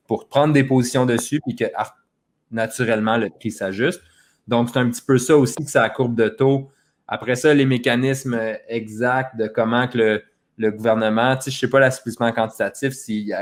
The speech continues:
il rachète vraiment sur chaque terme ou il concentre certains termes, puis ils, ils savent que la cou-, ils,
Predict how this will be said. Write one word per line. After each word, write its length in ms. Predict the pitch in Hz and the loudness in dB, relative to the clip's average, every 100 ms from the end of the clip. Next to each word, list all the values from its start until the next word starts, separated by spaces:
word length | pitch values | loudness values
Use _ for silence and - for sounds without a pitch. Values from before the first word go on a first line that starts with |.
| 98 | -4
il 60 | 110 | -2
rachète 280 | 110 123 113 | -2 -2 -2
vraiment 280 | 110 117 | 0 0
sur 160 | 127 117 | -2 -6
chaque 320 | - 117 - | -2 -2 -2
terme 340 | 123 131 135 113 | 2 4 4 2
ou 80 | |
il 60 | 110 | 0
concentre 640 | 110 104 - 117 120 117 _ _ _ | -2 -4 -2 -2 -2 -4 _ _ _
certains 540 | - 123 - 123 110 | -2 -2 0 0 0
termes, 420 | 107 120 123 127 | 2 2 4 2
puis 440 | 127 107 104 104 98 | -2 -6 -4 -6 -8
ils, 120 | - | -12
ils 40 | 107 | -8
savent 360 | - 113 113 | 0 2 2
que 100 | - | 0
la 240 | 104 98 90 | -2 -2 -4
cou-, 200 | - - | -8 -16
ils, 100 | 104 | -14